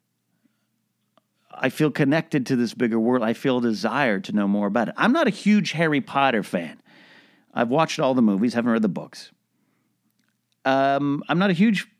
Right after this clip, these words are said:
Harry Potter fan, but I get it. And I do enjoy them. I just, I just, and I enjoy good butterbeer over at Universal Studios. Um, the ride made me sick.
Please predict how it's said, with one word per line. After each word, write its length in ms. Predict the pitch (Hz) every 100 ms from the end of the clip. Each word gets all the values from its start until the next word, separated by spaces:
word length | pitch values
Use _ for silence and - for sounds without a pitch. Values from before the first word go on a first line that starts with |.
| -
Harry 180 | 160 170
Potter 160 | 156 131
fan, 140 | 123
but 120 | 135
I 60 | 135
get 240 | 139 175
it. 140 | - - _ _ _ _ _
And 100 | -
I 40 | 165
do 160 | 185
enjoy 340 | 180 135 190 127
them. 220 | - - -
I 60 |
just, 180 | 113 110
I 60 | 117
just, 160 | 113 - _ - _ _
and 80 | -
I 40 | 120
enjoy 260 | 120 170
good 220 | 151 131
butterbeer 480 | 156 160 110 92 90
over 160 | 95 101
at 60 | 107
Universal 400 | 107 107 104 -
Studios. 400 | 127 101 73 - - - - _ _ -
Um, 640 | 98 98 90 90 87 90 _ _ _ _
the 100 | 104
ride 300 | 127 143 104
made 180 | 87 -
me 100 | 90
sick. 380 | - - -